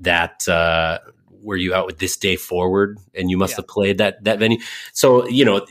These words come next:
Speaker 1: there is this, I mean, and these were, like, floors of, you know, V F W, veterans halls that were rented out, a P A dropped in, and, you know, you'd have two hundred kids at that show.
Speaker 2: Yep.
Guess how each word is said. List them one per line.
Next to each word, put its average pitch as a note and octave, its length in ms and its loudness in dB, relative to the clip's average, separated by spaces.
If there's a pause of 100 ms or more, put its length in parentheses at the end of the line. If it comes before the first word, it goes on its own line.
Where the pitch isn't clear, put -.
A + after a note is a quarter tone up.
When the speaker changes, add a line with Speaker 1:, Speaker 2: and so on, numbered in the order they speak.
(100)
Speaker 1:
there A#2+ 180 4
is A#2+ 160 2
this, - 480 0 (380)
I - 80 0
mean, A#2+ 300 2
and C3 120 2
these C3+ 220 2
were, B2+ 160 4
like, F#2+ 240 0
floors A2 1080 0
of, F2 480 -2 (260)
you G#2 120 0
know, E2+ 200 -4
V A2 240 2
F A#2 120 0
W, G2+ 560 0
veterans G2+ 420 -2
halls F2+ 560 -2 (360)
that G#2 100 0
were F#2+ 120 -2
rented G2 420 0
out, F#2 400 2
a F2+ 100 -6
P - 320 -4
A F#2+ 180 0
dropped F2 440 -4
in, F2 260 -2
and, F2+ 400 -4
you A2 120 -4
know, G2+ 100 0
you'd G#2 220 0
have C#3+ 400 0
two F#2+ 200 -4
hundred E2 380 -8 (220)
kids E2 280 -8
at D#2+ 120 -18
that D#2+ 180 -10
show. D#2+ 360 -10 (400)
Speaker 2:
Yep. C3+ 140 -20